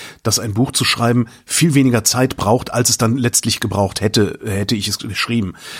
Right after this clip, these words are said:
Ähm, das heißt, wenn ich gesagt hätte, ich entscheide mich jetzt, dieses Buch zu schreiben, hätte ich irgendwas anderes aus meinem Zeitbudget rausnehmen müssen. Hätte ich irgendwie sagen müssen, okay, äh,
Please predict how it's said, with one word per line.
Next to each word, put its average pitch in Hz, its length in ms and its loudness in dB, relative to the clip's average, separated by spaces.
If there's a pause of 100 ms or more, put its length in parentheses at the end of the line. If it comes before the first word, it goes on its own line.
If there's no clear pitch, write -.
(240)
Ähm, 101 320 0
das 101 160 0
heißt, 110 180 -2
wenn 117 100 0
ich 104 100 -2
gesagt 117 260 0
hätte, 117 120 0
ich 107 120 -2
entscheide 127 320 2
mich 131 120 4
jetzt, - 180 0
dieses 104 180 -2
Buch 156 200 0
zu - 120 -4
schreiben, 117 240 0 (240)
hätte 139 160 2
ich 135 120 -2
irgendwas 139 400 2
anderes 139 640 2 (840)
aus 143 300 2
meinem 131 280 6
Zeitbudget 117 540 0
rausnehmen 104 520 2
müssen. 92 260 -4
Hätte 104 80 -2
ich 101 80 -4
irgendwie 117 220 -2
sagen 117 180 4
müssen, 117 160 0
okay, 131 360 4
äh, 113 260 2